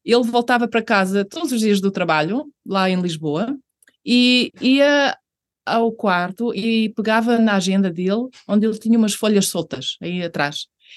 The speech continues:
E ele, não sei porquê, ele ganhou o hábito de apontar os ditados que ele ouvia na rua. Então, eu escrevi o livro sem olhar para aquelas folhas, mas depois de eu, ahm,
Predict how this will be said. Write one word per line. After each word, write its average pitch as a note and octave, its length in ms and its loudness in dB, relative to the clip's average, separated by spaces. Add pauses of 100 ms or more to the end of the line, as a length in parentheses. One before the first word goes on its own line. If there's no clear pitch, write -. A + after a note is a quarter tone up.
(160)
E C4+ 120 2
ele, D#4 140 2 (160)
não C4+ 140 2
sei E4 160 -4
porquê, D#4+ 460 -2
ele A3+ 200 -2
ganhou A#3 340 4
o A3+ 40 2
hábito G#3+ 440 0
de G3 220 -4
apontar A#3+ 880 0
os A#3+ 160 -2
ditados G#3+ 500 -2
que - 140 -4
ele B3+ 100 2
ouvia G#3+ 380 0
na A#3+ 100 4
rua. G#3 420 -4 (840)
Então, A#3 360 0 (240)
eu D#4 120 4
escrevi C#4+ 420 2
o B3+ 120 2
livro C4 300 2
sem B3 300 0
olhar B3 220 2
para A#3+ 140 -4
aquelas A#3 300 -2
folhas, F#3+ 520 0
mas F#3 200 -4
depois A#3+ 320 0
de G#3+ 120 0
eu, A#3+ 220 0 (420)
ahm, F#3+ 360 -2